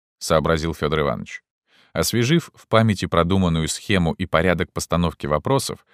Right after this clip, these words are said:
следователь как бы ожил. Стал бодрее. Положил лист под дело, соединил обе руки в один трубчатый кулак и стал дуть в эту трубу,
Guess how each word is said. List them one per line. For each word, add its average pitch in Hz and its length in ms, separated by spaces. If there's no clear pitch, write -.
следователь 139 600
как 107 200
бы 123 200
ожил. 76 480
Стал 82 300
бодрее. 95 580
Положил 92 560
лист 95 360
под 69 220
дело, 123 400
соединил 107 640
обе 90 200
руки 87 300
в 85 60
один 85 320
трубчатый 87 520
кулак 101 440
и 87 80
стал 101 420
дуть 90 440
в 73 100
эту 80 280
трубу, 78 440